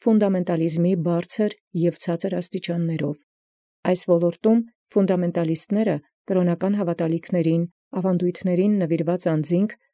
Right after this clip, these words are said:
ցուցաբերում են ֆունդամենտալիզմի բարձր և առավել նվազ աստիճաններ։ Ընդգծված ֆունդամենտալիզմով մարդիկ չեն կասկածում Աստծո գոյությանը, եկեղեցուն,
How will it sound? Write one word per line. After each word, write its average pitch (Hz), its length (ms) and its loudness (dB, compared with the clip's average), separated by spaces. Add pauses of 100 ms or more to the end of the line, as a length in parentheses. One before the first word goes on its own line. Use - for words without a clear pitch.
(160)
ցուցաբերում 208 520 2
են 202 160 0
ֆունդամենտալիզմի 175 1000 0
բարձր 196 520 -2
և 196 240 2 (320)
առավել 180 380 0
նվազ 180 340 0
աստիճաններ։ 151 800 -4 (840)
Ընդգծված 196 640 0
ֆունդամենտալիզմով 180 1040 0
մարդիկ 185 400 -2
չեն 214 180 -2
կասկածում 175 540 -2
Աստծո 165 400 -2
գոյությանը, 156 680 0 (440)
եկեղեցուն, 180 640 0